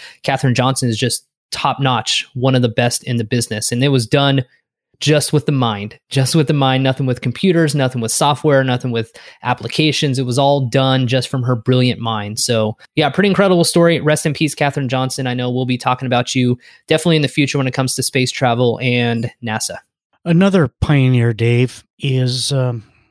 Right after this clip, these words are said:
Speaker 2: Larry Tesler. And I think a lot of things, um, that we take for granted every day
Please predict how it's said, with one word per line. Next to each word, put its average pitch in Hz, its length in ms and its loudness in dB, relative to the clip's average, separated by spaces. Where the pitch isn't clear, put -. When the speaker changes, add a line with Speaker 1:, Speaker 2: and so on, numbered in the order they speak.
Speaker 2:
Larry 143 240 -6
Tesler. 113 420 -6
And 180 120 4
I 180 40 4
think 247 280 0
a 196 40 4
lot 156 300 4
of 165 100 2
things, 151 520 2
um, 143 400 2
that 156 260 -2
we 160 480 0
take 151 320 -2
for 156 140 -2
granted 139 480 0
every 135 320 -2
day 127 400 0